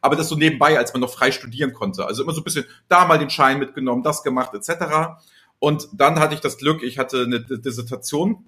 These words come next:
also die Möglichkeit zur Dissertation, wollte es auch machen, guckte links und rechts, ne, und merkte auf einmal, „Oh, die anderen sind ja alle viel schlauer als ich. Die sind ja viel besser.“ Also ich hab Mittellatein viel gemacht und so, hab gemerkt, „Ey, die anderen sind viel besser.“ Und dann kam plötzlich McKinsey an die Hochschule und sagte,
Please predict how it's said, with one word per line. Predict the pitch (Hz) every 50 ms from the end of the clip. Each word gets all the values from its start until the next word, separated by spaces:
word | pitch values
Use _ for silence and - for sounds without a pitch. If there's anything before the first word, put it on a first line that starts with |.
| _ _ _
also | 117 113 110
die | 120
Möglichkeit | 120 147 160 170 196 - - 156 151 -
zur | - 117
Dissertation, | 131 120 127 - - 110 - - 147 156 190 247 247 240 - _ _ _ _ _
wollte | - 151 160 160 160 156
es | 131 -
auch | - - 127
machen, | 143 156 - - _ _ -
guckte | - 190 185 185 190 160
links | 135 131 175 - - -
und | 135 131
rechts, | 117 156 202 - - - - - -
ne, | 95 120 151 233 240 - - - - - _ _ -
und | 135 131
merkte | 139 160 165 - 165
auf | 147 - 123
einmal, | 135 139 143 139 - 156
„Oh, | 131
die | 117 117 131 -
anderen | - 160 165 160 123
sind | 127 120
ja | 151 -
alle | - 123 117
viel | - 117 -
schlauer | - - 135 123 135 113 92
als | 80 - - -
ich. | 90 - - - _ _ _ _ _ _ _ _ _ _
Die | 120
sind | 120 147 156
ja | 143
viel | - - 117
besser.“ | 117 151 151 - 117 95 - -
Also | 104 98 113
ich | 120 117
hab | 151 - -
Mittellatein | 139 175 170 190 151 143 139 - - 135 127 127 131 135 127 123
viel | - - 117 120
gemacht | 120 117 117 120 117 113
und | 117 113
so, | 120 120 113
hab | 117 -
gemerkt, | 117 113 117 113 117 - - - - _ _
„Ey, | - 196
die | - - -
anderen | 127 123 117 110
sind | 120 117
viel | 117 120
besser.“ | 98 123 123 - - 101 117 160 196 - - - - - - _ _
Und | 165 160 170
dann | 165 185 202 214 -
kam | - - 156 151 156 160 160 160
plötzlich | 160 160 156 160 - 160 156 160 170
McKinsey | 160 - - 185 208 175 156 135 120
an | 104 117 120 113
die | 104 104 101 101 98 - _ -
Hochschule | 135 131 - - - - 120 113 113 147 214 214 90
und | - 127 127
sagte, | 135 143 139 - - 147 147 147